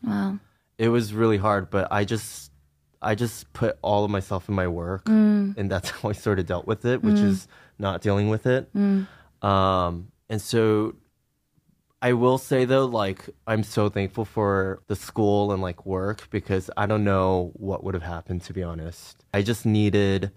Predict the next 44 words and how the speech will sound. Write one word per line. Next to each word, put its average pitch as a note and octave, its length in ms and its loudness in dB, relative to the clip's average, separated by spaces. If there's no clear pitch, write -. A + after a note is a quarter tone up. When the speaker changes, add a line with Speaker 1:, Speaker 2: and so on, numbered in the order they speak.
Speaker 1:
An G#3 100 4
outlet. F#3+ 340 4
Speaker 2:
a - 40 -2
purpose, G2+ 460 0
Speaker 1:
Mm-hmm, G#3 180 4
Speaker 2:
an G3+ 120 6
outlet. F#3+ 360 2
Speaker 1:
mm-hmm. G3 280 4
Speaker 2:
But A#2+ 100 0
I A2+ 120 4
will A#2 180 4
say B2+ 340 2
it A2+ 380 -4
came G#2+ 540 0
sort G#2 220 0
of F2+ 140 -2
back F#2 260 -2
to - 80 -18
haunt F#2+ 220 -4
me F#2+ 100 -4
when F2+ 160 -2
I F2+ 60 -2
moved F2 300 -4
to - 60 -6
New F#2 100 0
York. F#2 280 -4
I G2 40 -8
was F#2+ 100 2
Speaker 1:
Yeah. F#3 60 2
Speaker 2:
sort G2 120 2
of F#2 100 0
on F#2+ 240 0
here F#2 200 0
on F2+ 140 -2
my F2 140 -2
own. F2 400 -4
Speaker 1:
So A#3 140 2
then G#3+ 140 4
how G#3+ 120 4
many A#3+ 220 6
years G3 320 6
did F#3 180 2
you, F3+ 300 4
before, F#3 480 4